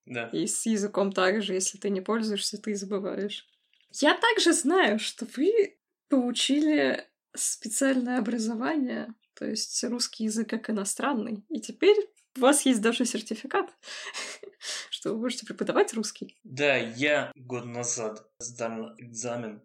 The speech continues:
Speaker 1: офици-, э, официальный русский экзамен русского языка как и иностранного,
Speaker 2: Мгм.
Speaker 1: называется Т Р К И, тест русского языка иностранного. Сдал экзамен через С П Б Г У,
Speaker 2: Мгм.
Speaker 1: но сдал экзамен онлайн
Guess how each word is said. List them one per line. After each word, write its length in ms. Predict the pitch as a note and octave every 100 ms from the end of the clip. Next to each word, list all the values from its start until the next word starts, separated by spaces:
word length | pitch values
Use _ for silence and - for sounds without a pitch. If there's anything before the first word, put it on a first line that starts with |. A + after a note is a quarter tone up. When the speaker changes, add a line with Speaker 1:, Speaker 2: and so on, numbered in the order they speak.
| -
Speaker 1:
офици-, 440 | C3 B2+ C3 C#3
э, 500 | C#3+ C#3 C3+ - -
официальный 460 | B2+ B2+ C#3 C3 B2
русский 320 | A2 - A#2+
экзамен 520 | A2 A#2+ A#2 G#2+ G#2+ _ _ _
русского 640 | A2+ A2+ A2+ A2 A#2 A2
языка 460 | G#2+ G#2+ A2+ G#2+ A2
как 220 | - G#2+ A2
и 80 |
иностранного, 580 | G#2+ G#2 - B2 E3+ D#3
Speaker 2:
Мгм. 220 | A2+ A#2 - -
Speaker 1:
называется 640 | A2 A2 A2 A2 - G#2+ G#2 -
Т 60 |
Р 100 | G#2+ -
К 80 | A2
И, 200 | C3 - _ _
тест 320 | - A2 -
русского 540 | A2+ A2 - G#2+ G#2 G#2
языка 340 | G2+ A2 - - _ _
иностранного. 840 | A2 A2 - A#2 D3+ D3+ A#2 - -
Сдал 520 | E3 C#3 D3 C3+ C3
экзамен 540 | C3+ B2+ C#3 C3 A#2 A#2
через 640 | - B2+ B2+ A#2+ - -
С 140 | - -
П 140 | -
Б 160 | A2+ A#2
Г 120 | A2
У, 260 | A#2+ F3+ A3
Speaker 2:
Мгм. 260 | A3 C4+ F#4+ _
Speaker 1:
но 560 | C3+ C#3 D3+ C#3+ C3 B2+
сдал 400 | - - A#2 A2+
экзамен 380 | A2 A2+ A2 A2
онлайн 580 | A2 G#2+ A#2+ D#3+ D3+ B2+